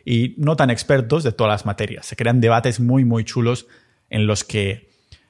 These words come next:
dejarás de leer noticias porque las personas te las van a filtrar, te van a decir, "Mirad esto", no del rollo, "Esta es mi opinión", sino de, "Esto es relevante".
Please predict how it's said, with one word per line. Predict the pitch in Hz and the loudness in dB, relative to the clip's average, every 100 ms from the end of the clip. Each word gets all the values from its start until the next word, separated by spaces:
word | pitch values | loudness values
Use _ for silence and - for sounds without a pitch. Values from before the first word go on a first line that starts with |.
| _ | _
dejarás | - 110 143 156 | -2 2 4 4
de | 170 160 | 4 4
leer | 135 143 | 4 4
noticias | 135 117 156 - 107 - | 2 2 0 0 0 0
porque | - 113 - 101 98 - - | -4 -4 -4 -6 -6 -8 -10
las | 123 107 - | -2 -2 0
personas | 120 104 135 139 | 0 2 2 2
te | - | 4
las | 120 104 | 4 4
van | 113 | 4
a | 120 | 4
filtrar, | 107 98 139 123 90 | 4 2 2 2 2
te | - | -2
van | 107 113 | 0 2
a | 117 | 2
decir, | 107 - 110 104 - _ - | 2 0 -2 -2 -8 _ -12
"Mirad | - 127 156 143 | -2 2 2 2
esto", | 104 - 90 - _ _ - | 0 -4 -8 -10 _ _ -2
no | 160 | 2
del | 180 165 | 4 4
rollo, | 147 131 123 107 107 - _ _ - | 4 4 4 4 0 -12 _ _ -4
"Esta | 127 127 | -2 0
es | |
mi | 117 | 2
opinión", | 117 117 131 165 | 2 2 2 2
sino | 160 123 | 0 0
de, | 107 - | 0 0
"Esto | 151 147 147 | 0 0 2
es | 135 | 2
relevante". | 107 104 107 127 101 - - | 4 2 4 4 2 -4 -18